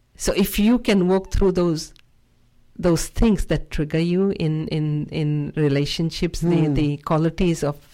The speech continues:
Speaker 1: things that you don't like in another person, probably it's the similar qualities you have in your, in yourself. If you can walk through this,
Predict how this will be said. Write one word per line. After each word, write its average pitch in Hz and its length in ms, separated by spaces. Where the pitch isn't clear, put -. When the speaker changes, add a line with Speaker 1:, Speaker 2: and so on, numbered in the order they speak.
Speaker 1:
things 180 260
that 156 200
you 156 80
don't 156 220
like 151 200
in 147 100
another 147 220
person, 175 380
probably 226 340
it's - 140
the 202 60
similar 185 300
qualities 170 520
you 160 60
have 151 120
in 156 140
your, 151 120
in 165 220
yourself. 156 400
If 165 80
you - 60
can 160 240
walk 170 240
through 240 180
this, 160 300